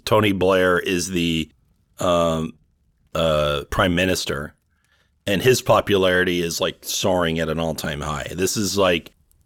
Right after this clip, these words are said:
you know, nineteen ninety-eight, two thousand, something like that, right? And, and he's, uh, he's riding high.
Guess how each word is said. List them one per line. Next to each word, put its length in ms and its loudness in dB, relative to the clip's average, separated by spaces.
you 160 0
know, 220 2
nineteen 480 0
ninety-eight, 540 0
two 120 -4
thousand, 480 -4
something 240 -10
like 200 -8
that, 220 -8
right? 360 -6
And, 400 -2
and 540 0
he's, 540 0
uh, 380 2
he's 240 0
riding 240 6
high. 340 -2